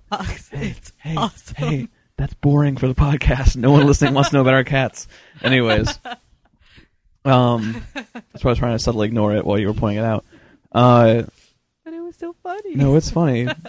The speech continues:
Speaker 2: It's funny if you were here and if you care about cats, which eliminates, mm, all of our audience if there was one. But anyways, um, so we're talking about this, this, uh,
Speaker 1: Whatever, our audience is Ariel, and you've just alienated our
Speaker 2: Oh,
Speaker 1: audience.
Speaker 2: She doesn't even listen either. But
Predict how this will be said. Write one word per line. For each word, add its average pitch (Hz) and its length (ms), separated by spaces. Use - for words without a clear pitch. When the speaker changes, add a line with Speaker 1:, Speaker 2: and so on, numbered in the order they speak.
Speaker 2:
It's - 120
funny 139 220
if 127 100
you 135 60
were 120 60
here 123 420
and 269 100
if 127 80
you 123 60
care 135 160
about 117 220
cats, 123 520
which 120 100
eliminates, 123 440
mm, 135 180
all 135 140
of 131 60
our 123 60
audience 113 360
if 113 80
there 113 160
was 123 220
one. 87 180
But 131 120
anyways, 117 420
um, 123 520
so 131 100
we're 127 40
talking 139 140
about 117 100
this, 113 100
this, 113 220
uh, 113 160
Speaker 1:
Whatever, 185 340
our 190 160
audience 196 360
is 175 200
Ariel, 180 380
and 196 140
you've 190 140
just - 220
alienated 165 600
our - 80
Speaker 2:
Oh, 131 160
Speaker 1:
audience. - 260
Speaker 2:
She 123 60
doesn't 101 140
even 98 140
listen 90 220
either. 107 200
But 101 200